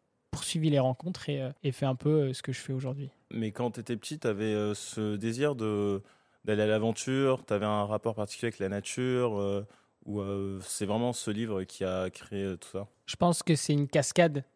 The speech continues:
Speaker 1: de, de petits événements, et j'aime bien voir l'engagement comme un escalier et de se dire qu'en fait, chaque, euh, chaque film, par exemple, le film Demain m'a, m'a beaucoup touché positivement.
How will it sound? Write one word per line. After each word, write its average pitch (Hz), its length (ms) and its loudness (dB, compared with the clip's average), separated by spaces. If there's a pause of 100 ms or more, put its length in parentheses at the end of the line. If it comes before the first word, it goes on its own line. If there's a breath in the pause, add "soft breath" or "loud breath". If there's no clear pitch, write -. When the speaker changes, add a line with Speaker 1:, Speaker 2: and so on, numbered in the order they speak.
(160)
Speaker 1:
de, 135 760 2
de 135 160 2
petits 143 920 2
événements, 160 580 6
et 135 100 0
j'aime 143 200 4
bien 180 160 8
voir 175 160 8
l'engagement 160 440 6
comme 147 200 4
un 139 160 4
escalier 156 480 2 (100)
et 143 80 -2
de - 40 -4
se - 100 0
dire 151 220 2
qu'en 160 100 -2
fait, 143 200 -2
chaque, 156 340 4
euh, 143 340 4 (560 soft breath)
chaque - 300 0
film, 180 320 6
par 151 100 10
exemple, 151 140 8
le 151 40 8
film 160 200 4
Demain 165 220 6
m'a, 160 100 6
m'a 147 320 4
beaucoup 151 260 2
touché 175 320 2
positivement. 160 840 2